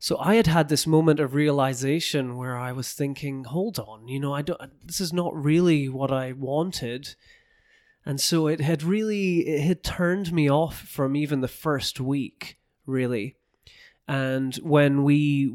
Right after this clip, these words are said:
went down to Taichung, I lived in Taichung for my first two years, I was quite scared about teaching, and I really wasn't feeling terribly motivated, and I was a bit scared,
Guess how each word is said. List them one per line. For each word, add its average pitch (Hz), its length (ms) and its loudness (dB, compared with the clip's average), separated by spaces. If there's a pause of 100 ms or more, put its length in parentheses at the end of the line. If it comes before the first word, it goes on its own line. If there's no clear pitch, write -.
(160)
went 143 320 0
down 156 280 4
to 165 100 -8
Taichung, 135 640 0
I 127 140 -2
lived 139 280 -2
in 135 80 -2
Taichung 135 540 -2
for 135 120 -10
my 127 120 -6
first 123 400 -6
two 147 100 -4
years, 127 520 -6 (960)
I 131 640 -4
was 147 220 -2
quite 175 260 2
scared 156 560 2 (140)
about 139 360 0
teaching, 196 520 -2
and 143 100 0
I 131 60 -4
really 156 720 2
wasn't 147 400 2
feeling 151 440 0
terribly 151 600 0
motivated, 160 960 0
and 131 140 2
I 131 80 0
was 135 200 -4
a 156 80 -8
bit - 220 -4
scared, 151 640 0